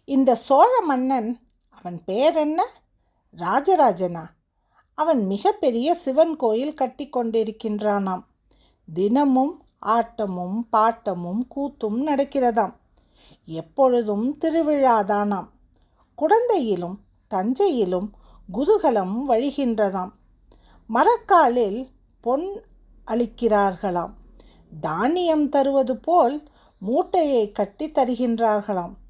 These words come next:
கூடை கூடையாய் வாரி போகிறார்களாம். நம்மிடமிருந்து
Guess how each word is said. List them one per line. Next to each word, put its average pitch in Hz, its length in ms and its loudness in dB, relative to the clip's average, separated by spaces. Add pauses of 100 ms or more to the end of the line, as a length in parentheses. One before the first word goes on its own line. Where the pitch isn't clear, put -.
(480)
கூடை 320 380 0 (100)
கூடையாய் 277 720 2 (220)
வாரி 220 440 -2
போகிறார்களாம். 185 840 -4 (580)
நம்மிடமிருந்து 262 1200 0